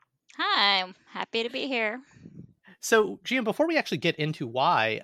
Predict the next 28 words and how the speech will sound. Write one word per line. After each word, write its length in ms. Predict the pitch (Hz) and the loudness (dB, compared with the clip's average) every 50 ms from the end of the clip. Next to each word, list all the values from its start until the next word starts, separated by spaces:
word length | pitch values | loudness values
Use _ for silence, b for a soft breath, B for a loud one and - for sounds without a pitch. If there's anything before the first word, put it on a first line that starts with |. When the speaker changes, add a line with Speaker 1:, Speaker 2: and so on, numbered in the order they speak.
| - | -6
Speaker 2:
can 160 | - - 185 208 | 0 0 2 2
you 100 | 294 330 | 2 0
share 180 | - 349 330 | 0 -2 -4
some 140 | 285 - 277 | -4 -2 -2
of 140 | 196 139 123 | -4 -4 -2
your 240 | 120 123 127 139 - | -2 -2 -2 -2 0
pop 180 | - 160 - | 0 -2 -2
culture 280 | - - 175 - - 165 | -2 -6 -6 -6 -6 -8
sensibilities? 600 | - 175 156 - 151 151 151 156 151 160 160 151 | -6 -8 -8 -8 -6 -6 -6 -6 -6 -4 -2 -2
Like, 140 | 185 160 196 | -2 -2 -2
what 100 | 240 - | -4 -4
kind 180 | - 262 - | -4 -8 -8
of 60 | 277 | -8
stories 580 | - - - 180 170 175 175 165 170 165 160 165 | -8 -4 -2 -2 0 0 0 0 0 -2 -4 -4
and 200 | - 147 131 120 | -4 -6 -4 -2
weird 240 | 143 160 165 156 - | -2 -2 -2 0 0
shit 300 | - - 160 147 147 - - _ - | 0 2 2 2 2 0 -4 _ -2
are 100 | 143 139 | -2 0
you 240 | 127 127 175 185 165 | 0 0 -2 0 0
into 380 | 135 110 - - 110 104 104 | -2 -2 -4 -6 -6 -6 -6
across 420 | 110 127 127 - 151 147 139 - - | -8 -8 -4 0 2 2 2 2 0
all 180 | - 143 143 | -2 0 0
mediums, 400 | 131 117 107 104 101 92 98 - | 0 -2 -6 -8 -8 -8 -10 -12
print, 240 | - - - - - | -12 -10 -10 -10 -10
T 120 | - 131 110 | -14 -12 -10
V, 100 | 117 107 | -10 -10
and 100 | 98 - | -10 -8
film? 180 | 127 117 98 | -8 -8 -10